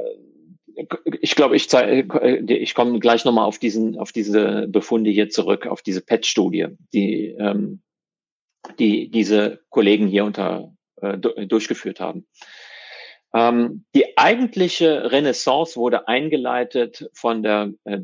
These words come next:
die, die, die eigentliche Renaissance der Psychedelika wurde eigentlich eingeleitet von Roland Griffith. Man darf sicherlich nicht unterschätzen, die Arbeit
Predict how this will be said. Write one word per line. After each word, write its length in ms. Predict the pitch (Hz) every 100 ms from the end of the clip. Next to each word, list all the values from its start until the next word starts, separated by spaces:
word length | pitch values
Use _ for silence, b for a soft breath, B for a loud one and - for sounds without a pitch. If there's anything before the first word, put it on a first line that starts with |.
| 95
die, 220 | - 107 -
die, 320 | 101 92 101
die 220 | - -
eigentliche 400 | 101 110 104 -
Renaissance 640 | 110 104 - 110 113 - -
der 180 | 101 92
Psychedelika 800 | - 104 98 107 110 120 107 92
wurde 220 | 95 87
eigentlich 300 | 98 95 -
eingeleitet 600 | 101 104 95 95 98 95
von 340 | - 95 95
Roland 540 | - 101 101 101 98 -
Griffith. 640 | 107 107 107 92 82 - -
Man 180 | 113 113
darf 180 | 123
sicherlich 440 | - 151 156 131 -
nicht 240 | 143 -
unterschätzen, 840 | 127 123 - 120 - 120 117 107 -
die 160 | 113
Arbeit 600 | - 110 107 107 101 -